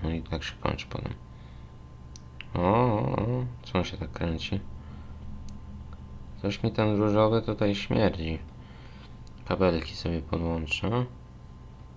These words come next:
Podłączymy sobie kabeleczki i będzie gites. Co, pójdziemy? Pójdziemy sobie na pewno... Ech, no ja tym razem byłem w...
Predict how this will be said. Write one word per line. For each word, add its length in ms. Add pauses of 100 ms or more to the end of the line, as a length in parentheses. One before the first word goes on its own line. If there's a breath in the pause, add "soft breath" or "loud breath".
(920)
Podłączymy 600
sobie 300
kabeleczki 840
i 60
będzie 320
gites. 540 (1500 loud breath)
Co, 300 (200)
pójdziemy? 380
Pójdziemy 420
sobie 300
na 140
pewno... 640 (2750 loud breath)
Ech, 1000
no 120
ja 280
tym 200
razem 360
byłem 400
w... 320